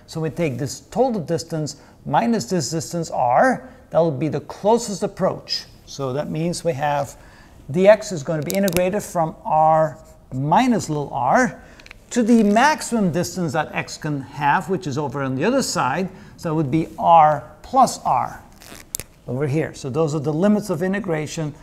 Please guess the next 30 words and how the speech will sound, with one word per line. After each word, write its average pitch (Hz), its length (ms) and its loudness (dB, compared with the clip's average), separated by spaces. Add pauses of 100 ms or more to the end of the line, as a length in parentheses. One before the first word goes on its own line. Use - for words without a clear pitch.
(200)
for 143 360 -6
dx. 156 640 0 (240)
So - 140 -16
we 120 100 -8
can 123 140 -6
go 165 160 6
ahead 185 160 4
and 202 160 -2
integrate 226 400 6
that 151 260 4
and 160 160 -6
see 147 160 -4
what 123 160 -4
we 160 100 -2
get. - 480 4 (420)
So - 120 -14
this 127 260 -4
is 135 120 -2
gonna 156 180 0
be 175 100 -2
equal 170 360 -4
to 208 420 -2
minus 147 600 -2
two - 340 -4
pi 156 600 -4 (600)
rho 156 560 0
g 185 460 -2
over 165 320 -2
big 185 200 0
R 160 480 2